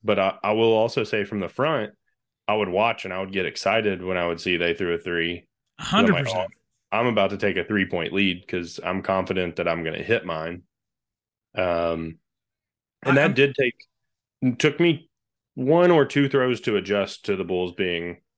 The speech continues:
Speaker 1: slightly higher or lower. But literally just the second that I made the adjustment,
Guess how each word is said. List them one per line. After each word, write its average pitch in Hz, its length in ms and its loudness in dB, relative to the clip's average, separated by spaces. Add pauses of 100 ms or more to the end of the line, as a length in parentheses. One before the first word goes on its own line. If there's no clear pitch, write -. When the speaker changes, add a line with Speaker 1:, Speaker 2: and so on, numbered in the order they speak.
Speaker 1:
slightly 87 720 -2 (340)
higher 87 260 -2
or 85 40 -4
lower. 85 440 -4 (420)
But 104 140 0
literally 107 580 6
just 95 340 -2
the 95 100 0
second 101 520 -2
that 98 120 0
I 95 60 2
made 92 220 0
the 85 160 2
adjustment, 85 540 -4